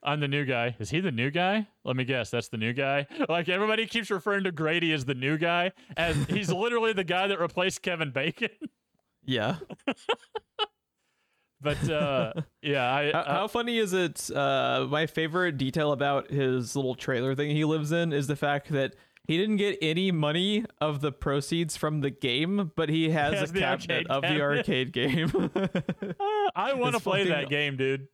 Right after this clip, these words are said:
Speaker 2: Dude, you know, you know someone paid, like, ten grand to own that arcade cabinet, right? Like, some mega Tremors fan, probably named Ron, has it currently
Speaker 1: <laughs>
Speaker 2: in his garage. <laughs>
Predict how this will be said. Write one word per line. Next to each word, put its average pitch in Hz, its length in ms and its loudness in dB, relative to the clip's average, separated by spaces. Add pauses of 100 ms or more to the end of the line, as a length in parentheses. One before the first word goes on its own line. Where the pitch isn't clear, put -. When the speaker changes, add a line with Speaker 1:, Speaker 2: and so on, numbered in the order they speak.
(560)
Speaker 2:
Dude, 165 180 0
you 214 80 0
know, 233 400 2
you 180 140 0
know 233 140 2
someone 156 520 -2
paid, 143 320 0
like, 127 280 0
ten 147 260 -2
grand 139 460 0
to 131 120 -2
own 139 260 0
that 127 220 0
arcade 131 460 -2
cabinet, 110 360 -2
right? 113 320 0
Like, 131 200 0
some 185 300 -2 (300)
mega 147 540 0
Tremors 139 500 -2
fan, 117 280 -2
probably 202 320 -2
named 147 240 0
Ron, 123 400 0
has 165 260 0
it 165 120 -2
currently 151 500 0
Speaker 1:
<laughs> - 20 0
Speaker 2:
in 151 120 0
his 143 240 -2
garage. 117 640 -2
<laughs> - 40 -10